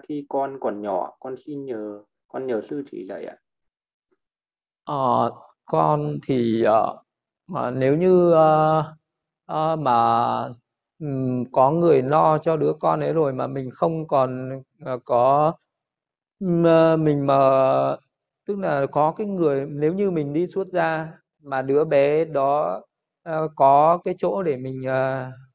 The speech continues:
Speaker 2: ờ, gửi, hay là cái chỗ đứa bé nó có chỗ nương tựa, ấy, thì,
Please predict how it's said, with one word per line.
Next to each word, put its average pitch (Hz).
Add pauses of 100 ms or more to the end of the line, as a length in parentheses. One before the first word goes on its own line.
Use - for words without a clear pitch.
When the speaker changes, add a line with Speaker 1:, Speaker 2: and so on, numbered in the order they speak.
Speaker 2:
ờ, 135 (240)
gửi, 127 (240)
hay 160
là 147
cái 160
chỗ 170
đứa 151
bé 151
nó 175
có -
chỗ 180
nương 170
tựa, 98 (680)
ấy, 143
thì, 139